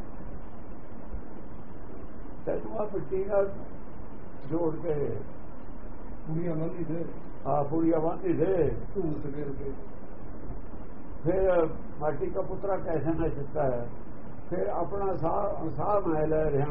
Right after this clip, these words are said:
Speaker 1: ਪਿੱਛੇ, ਹੋਰ ਕੋਈ ਲੈ ਰਿਹਾ ਬੈਠਾ। ਉਹਦੀ ਵਜ੍ਹਾ ਨਾਲ ਇਹ ਸਰਕਲ ਚੱਲਦਾ, ਖੂਨ ਦਾ ਦੌਰਾ। ਤੇਰੀ ਬਣਤ ਉਹਨੇ ਬਣਾਈ ਹੈ। ਗੱਡੀ ਬਹੁਤ ਕਿਸੇ ਦੇ ਨੇ,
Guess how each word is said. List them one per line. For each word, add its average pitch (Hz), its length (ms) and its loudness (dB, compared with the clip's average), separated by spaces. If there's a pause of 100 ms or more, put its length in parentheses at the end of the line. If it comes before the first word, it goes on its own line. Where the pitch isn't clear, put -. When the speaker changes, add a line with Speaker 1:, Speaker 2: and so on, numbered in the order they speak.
Speaker 1:
ਪਿੱਛੇ, 143 240 0
ਹੋਰ 139 280 2
ਕੋਈ 147 200 0
ਲੈ 143 260 2
ਰਿਹਾ 139 140 4
ਬੈਠਾ। 127 520 0 (1500)
ਉਹਦੀ 214 220 2
ਵਜ੍ਹਾ 214 280 2
ਨਾਲ 196 220 2
ਇਹ 190 200 2
ਸਰਕਲ 156 360 0
ਚੱਲਦਾ, 160 380 2
ਖੂਨ - 320 0 (100)
ਦਾ 131 300 4 (380)
ਦੌਰਾ। 123 560 4 (1600)
ਤੇਰੀ 208 280 4
ਬਣਤ 208 300 0
ਉਹਨੇ 185 280 2
ਬਣਾਈ 180 320 0
ਹੈ। - 80 0 (3500)
ਗੱਡੀ 143 340 2
ਬਹੁਤ 202 360 4
ਕਿਸੇ 190 400 2
ਦੇ 196 160 0
ਨੇ, 233 300 0